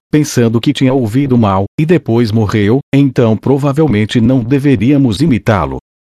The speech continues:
"Vamos procurar a fonte", decidi. "De acordo. Iremos usar a mesma formação de antes, presumo?" perguntou Zanoba. "Sim. Tome cuidado." "Enquanto você estiver protegendo as minhas costas,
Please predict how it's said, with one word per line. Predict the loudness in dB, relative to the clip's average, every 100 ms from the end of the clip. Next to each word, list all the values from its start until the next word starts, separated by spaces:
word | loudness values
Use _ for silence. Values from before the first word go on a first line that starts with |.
| _ _ -4
"Vamos | -2 0 -2 -2
procurar | -2 0 0 0 -2
a |
fonte", | -2 -2 -2 -2 -8 -6
decidi. | -2 -2 -2 -4 -4 -6 -14 _ _ _ _ _
"De | -4 -2
acordo. | -2 -2 0 0 -2 -10 -14 _ _ _ _ 0
Iremos | 2 2 2 0
usar | -2 0 0
a | 0
mesma | 0 0 0 -2
formação | 0 0 -2 -2 -2 0
de | 0 0
antes, | 0 -4 -6 -10 _
presumo?" | -2 -2 -2 -2 0 -2 -10 _ _ _ _ _ -2
perguntou | -2 0 -2 0 -2 0
Zanoba. | 0 2 0 -2 -6 -10 _ _ _ _ _ -6
"Sim. | -2 -2 -4 _ _ _ _ -4
Tome | 0 2 2
cuidado." | 0 0 0 -2 -8 -18 _ _ _ _ _
"Enquanto | 0 0 0 -2 -2
você | -2 -4 -2 0 0
estiver | 0 -2 -2 -2 -2
protegendo | -2 -2 -2 -2 -2 0 0
as | 0
minhas | 0 2 0 -2
costas, | -2 -2 -2 -6 -8 -10